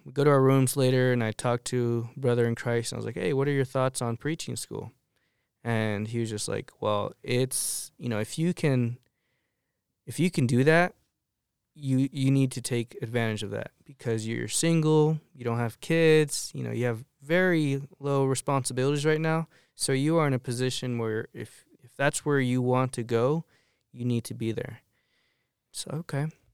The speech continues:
So we go home from that, uh, Lads to Leaders convention, and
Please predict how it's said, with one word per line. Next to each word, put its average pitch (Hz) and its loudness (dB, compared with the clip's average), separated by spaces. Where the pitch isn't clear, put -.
So 107 -4
we 117 -2
go 147 4
home 147 2
from 123 -4
that, 117 -2
uh, 113 -2
Lads 123 2
to 127 -4
Leaders 123 0
convention, 120 0
and 107 -4